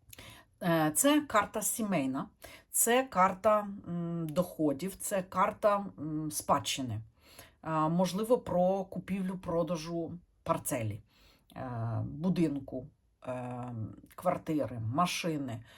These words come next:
а, городу і тому подібне. Навіть сарая. Ось, це, е, фірми,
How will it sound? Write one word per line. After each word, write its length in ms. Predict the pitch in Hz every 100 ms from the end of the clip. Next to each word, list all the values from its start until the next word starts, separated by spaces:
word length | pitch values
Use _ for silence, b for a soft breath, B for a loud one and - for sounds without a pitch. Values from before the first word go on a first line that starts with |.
| B B
а, 120 | - 139 131 123 117
городу 520 | 202 165 165 143 143
і 100 | 143
тому 220 | 165 170
подібне. 540 | - 160 156 147 113 - b b b
Навіть 300 | 196 214 190
сарая. 500 | - 175 170 147 110 110 B B B B
Ось, 400 | 165 143 - - -
це, 500 | - 220 233 226 -
е, 380 | 165 170 165 156
фірми, 520 | - 220 196 165 131